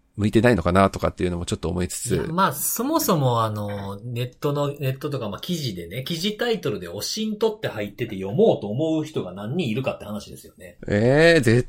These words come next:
Speaker 1: 対読むでしょ。だってもう
Speaker 2: いやいや、それはだから。
Speaker 1: 辻さん読んじゃうでしょ、だってこれ。
Speaker 2: <laughs> いや、我々はそうかもしれないですけど、その、
Speaker 1: あ、
Speaker 2: 普通に。
Speaker 1: オシント新時代ですよ、もう。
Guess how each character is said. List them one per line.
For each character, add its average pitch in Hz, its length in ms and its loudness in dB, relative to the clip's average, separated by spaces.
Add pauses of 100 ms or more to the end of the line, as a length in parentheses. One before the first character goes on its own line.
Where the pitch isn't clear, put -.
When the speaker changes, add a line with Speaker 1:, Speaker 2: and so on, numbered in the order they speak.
Speaker 1:
対 190 200 12
読 220 140 6
む 240 80 6
で 127 120 10
し 104 100 2
ょ。 92 120 4
だ 92 40 2
っ - 0 -
て - 0 -
も - 20 4
う - 40 8
Speaker 2:
い - 20 8
や 180 60 10
い - 20 8
や、 151 100 4
そ 233 140 4
れ 254 60 10
は 254 180 8
だ 262 80 6
か 214 100 6
ら。 190 120 4
Speaker 1:
辻 185 100 2
さ 160 600 0
ん 127 80 0
読 131 180 4
ん 147 60 2
じ 135 80 6
ゃ - 20 10
う 107 60 10
で 82 60 2
し 85 60 -4
ょ、 87 40 2
だ 82 80 0
っ - 20 -12
て 87 60 -8
こ 85 80 -6
れ。 78 140 -6
Speaker 2:
<laughs> - 1120 4
い 160 40 2
や、 143 80 8
我 190 260 8
々 254 120 8
は 262 240 10
そ 285 160 6
う - 60 0
か 135 80 0
も 113 100 -4
し 127 120 -6
れ 127 100 -2
な 120 100 -2
い - 20 -4
で 104 100 -4
す - 80 -16
け 131 80 -4
ど、 156 140 0
そ 131 100 -4
の、 92 160 0
Speaker 1:
あ、 90 40 -2
Speaker 2:
普 - 0 -
通 87 60 -2
に。 90 80 0
Speaker 1:
オ 95 40 2
シ 196 340 4
ン - 20 -4
ト 214 100 8
新 170 300 6
時 202 120 4
代 175 180 4
で 82 80 2
す - 140 -4
よ、 87 140 -2
も 80 320 -6
う。 - 140 -14